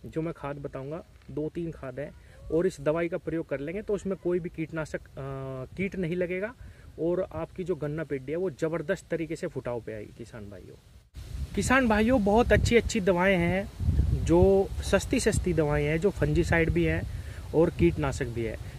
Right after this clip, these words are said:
लेकिन इस समय जब हम अपने खेत को काट लेते हैं तो हमारी जो मुड्ढी है, जो हमारा पेडी का जो फुटाव होना है वो अभी नहीं हुआ होता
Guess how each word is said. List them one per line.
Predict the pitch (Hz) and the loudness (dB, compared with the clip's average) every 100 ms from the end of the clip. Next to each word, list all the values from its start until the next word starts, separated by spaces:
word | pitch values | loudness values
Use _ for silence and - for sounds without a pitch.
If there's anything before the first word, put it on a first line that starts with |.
| - | 2
लेकिन | 147 208 269 262 - | 8 10 8 2 2
इस | 254 - | 0 2
समय | - 160 165 196 | 2 4 4 4
जब | 160 180 | 4 4
हम | 180 214 220 220 220 - - | 4 4 4 4 2 -2 -4
अपने | 170 185 202 | -4 2 0
खेत | - 160 165 | 2 0 2
को | 208 | 2
काट | - 190 196 | 2 2 2
लेते | 175 139 143 | 2 2 2
हैं | 147 185 | 0 4
तो | 214 214 | 4 6
हमारी | 151 160 185 220 | 4 2 4 2
जो | 185 208 220 - - 151 | 6 8 8 6 0 0
मुड्ढी | 165 160 202 | 2 6 6
है, | 170 127 | 6 6
जो | 180 | 2
हमारा | 165 180 | 2 2
पेडी | 185 180 165 196 | 2 0 4 4
का | 202 | 6
जो | 196 | 2
फुटाव | - 147 160 | 0 0 2
होना | 151 139 | 2 0
है | 160 - - - - - 151 | -2 -4 -12 -16 -16 -10 6
वो | 208 233 | 12 12
अभी | 190 | 12
नहीं | 233 214 175 269 | 8 8 8 6
हुआ | 170 180 | 6 6
होता | 139 131 - | 6 4 2